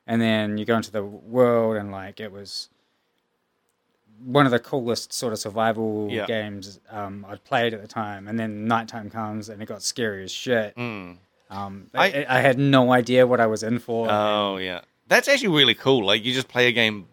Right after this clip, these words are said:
Speaker 2: a survival game blind like that. Like
Speaker 1: It was such a cool experience. And, but, um,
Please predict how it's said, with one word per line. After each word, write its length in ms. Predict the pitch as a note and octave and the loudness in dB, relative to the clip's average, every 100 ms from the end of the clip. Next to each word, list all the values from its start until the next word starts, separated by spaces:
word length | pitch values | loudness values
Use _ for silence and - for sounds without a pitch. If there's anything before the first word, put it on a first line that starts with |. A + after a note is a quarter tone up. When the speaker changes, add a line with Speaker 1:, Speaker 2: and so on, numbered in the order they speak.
| _ _ | _ _
Speaker 2:
a 40 | - | -8
survival 420 | A#2+ A2 A2+ A2 | -2 2 0 0
game 180 | G#2 G2 | -4 -4
blind 400 | G2+ G2 G#2 F#2 | -2 -2 -2 -4
like 220 | F2+ F#2 | -10 -8
that. 300 | F2+ F2+ - | -8 -8 -10
Like 140 | G2 - _ | -12 -14 _
Speaker 1:
It 120 | D#3 E3+ | -4 2
was 220 | D3+ - | 4 2
such 340 | - C#3 A#2+ | 0 -2 -2
a 60 | A#2 | -6
cool 320 | - A#2+ A2 | -2 0 0
experience. 640 | G#2 - G2+ F#2+ F#2 - | -4 -8 -12 -14 -18 -4
And, 460 | C#3 D3+ C#3 B2 A#2+ | -2 0 -2 -8 -4
but, 180 | D3 - _ _ - | -4 -4 _ _ -6
um, 640 | C3 A#2+ A#2 A#2 A2 | -2 -2 -4 -8 -12